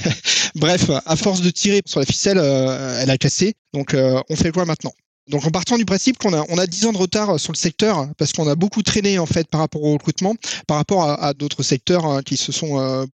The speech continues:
qui ont avancé beaucoup plus vite que nous. On peut dire que le futur, euh, en hôtellerie-restauration pour le recrutement, c'est aujourd'hui,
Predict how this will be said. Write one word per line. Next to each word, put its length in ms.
qui 80
ont 60
avancé 300
beaucoup 260
plus 160
vite 160
que 100
nous. 220
On 80
peut 100
dire 140
que 100
le 320
futur, 460
euh, 260
en 240
hôtellerie-restauration 880
pour 120
le 40
recrutement, 340
c'est 140
aujourd'hui, 460